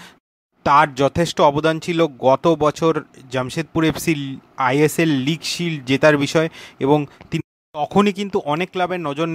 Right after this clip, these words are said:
কেড়ে নিয়েছিলেন। উনিশটি ম্যাচে দশটি গোল এবং দশটি অ্যাসিস্ট করেছিলেন তিনি গত মরশুমে।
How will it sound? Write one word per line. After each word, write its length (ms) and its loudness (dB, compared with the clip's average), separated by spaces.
কেড়ে 280 0
নিয়েছিলেন। 440 -2
উনিশটি 420 2
ম্যাচে 240 2
দশটি 340 2
গোল 200 4
এবং 120 -2
দশটি 280 -6
অ্যাসিস্ট 380 -4
করেছিলেন 360 2
তিনি 160 0
গত 100 4
মরশুমে। 380 0